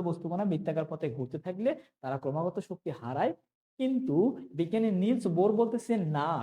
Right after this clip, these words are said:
শুধুমাত্র শক্তি হারাবে এরকম বিষয়টা না, শক্তির শোষণও ঘটতে পারে, শক্তির বিকিরণও ঘটতে পারে। বিকিরণ মানে আমরা হারানো বলতে পারি, তার মানে শক্তির হারাতেও পারে অথবা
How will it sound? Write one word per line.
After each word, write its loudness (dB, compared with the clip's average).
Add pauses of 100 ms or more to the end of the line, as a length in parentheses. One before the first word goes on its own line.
(140)
শুধুমাত্র 0 (260)
শক্তি 2 (200)
হারাবে 4 (480)
এরকম 0 (120)
বিষয়টা -2 (140)
না, 2 (420)
শক্তির -2 (100)
শোষণও 0
ঘটতে -2
পারে, 4 (340)
শক্তির -2 (140)
বিকিরণও 2
ঘটতে -4
পারে। 2
বিকিরণ 0
মানে -2
আমরা 0
হারানো 0
বলতে -2
পারি, -2 (340)
তার 2
মানে 0 (180)
শক্তির -2 (360)
হারাতেও 6 (120)
পারে 6 (160)
অথবা 0